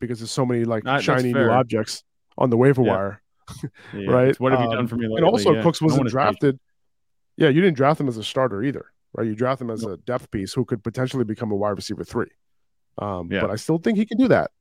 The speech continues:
Speaker 1: It just let, let him get over
Speaker 2: Mm-hmm.
Speaker 1: this matchup and let him get over this injury.
Speaker 2: Yeah, it, it's
Speaker 1: Um,
Speaker 2: apparently it's, like, fine, but it was enough to put him on the injury report.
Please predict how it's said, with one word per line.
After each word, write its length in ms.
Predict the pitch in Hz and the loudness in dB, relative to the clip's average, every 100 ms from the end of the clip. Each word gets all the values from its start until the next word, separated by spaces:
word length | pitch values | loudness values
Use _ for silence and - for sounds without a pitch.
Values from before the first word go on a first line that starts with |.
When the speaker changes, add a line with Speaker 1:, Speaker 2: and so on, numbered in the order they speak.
| _ _ | _ _
Speaker 1:
It 100 | 131 | -2
just 260 | 127 - - | -2 -4 0
let, 160 | 135 | 0
let 300 | 131 131 143 | 0 0 4
him 120 | 160 151 | 4 4
get 160 | 151 | 6
over 160 | 139 127 | 6 4
Speaker 2:
Mm-hmm. 60 | |
Speaker 1:
this 100 | 120 | 0
matchup 420 | 107 107 104 110 110 | -2 -4 -2 -4 -2
and 100 | 110 | -2
let 100 | 120 | -2
him 100 | 117 | 0
get 140 | 120 | 2
over 160 | 113 104 | 2 0
this 160 | 98 | -4
injury. 340 | 104 98 - - _ _ _ _ _ _ - | -6 -8 -12 -14 _ _ _ _ _ _ -4
Speaker 2:
Yeah, 220 | 101 82 - | -4 -4 -2
it, 180 | - 202 | 4 6
it's 300 | 196 - - | 6 4 -2
Speaker 1:
Um, 160 | 139 123 | 2 4
Speaker 2:
apparently 540 | 180 196 143 147 139 | 4 4 2 2 2
it's, 180 | 123 123 | 0 -2
like, 160 | 113 | -4
fine, 580 | - - 107 120 135 139 _ _ | -2 -2 0 0 -2 -6 _ _
but 140 | 135 | 0
it 40 | 123 | 2
was 120 | 113 | 0
enough 240 | 120 123 - | 0 0 0
to 60 | |
put 180 | 101 120 | -4 -2
him 100 | 110 | -2
on 80 | 101 | -4
the 80 | 98 | -4
injury 240 | 90 90 | -6 -8
report. 340 | 80 - - | -10 -16 -20